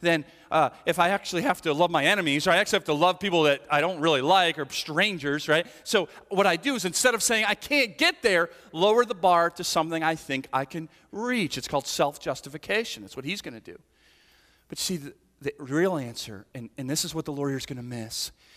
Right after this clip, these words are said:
is that he could say to Jesus, "I, I know that's the law, and it's beautiful, but I can't reach it.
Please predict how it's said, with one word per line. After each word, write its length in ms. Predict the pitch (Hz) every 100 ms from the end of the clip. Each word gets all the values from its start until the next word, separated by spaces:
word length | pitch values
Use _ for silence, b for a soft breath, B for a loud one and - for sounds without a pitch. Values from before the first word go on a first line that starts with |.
| b
is 140 | - 135
that 120 | 127
he 120 | 147
could 160 | - 139
say 240 | - 143
to 100 | 135
Jesus, 460 | 117 127 123 120 - - b b b -
"I, 100 | 147 123 139
I 100 | 123
know 460 | 117 127 156 208
that's 300 | 160 123 -
the 100 | 135
law, 420 | 117 120 131 107 - _ b b
and 100 | 131
it's 140 | 127 107
beautiful, 520 | 123 131 147 131 120
but 120 | 113
I 80 | 113
can't 320 | - 131 123
reach 320 | 110 127
it. 80 | -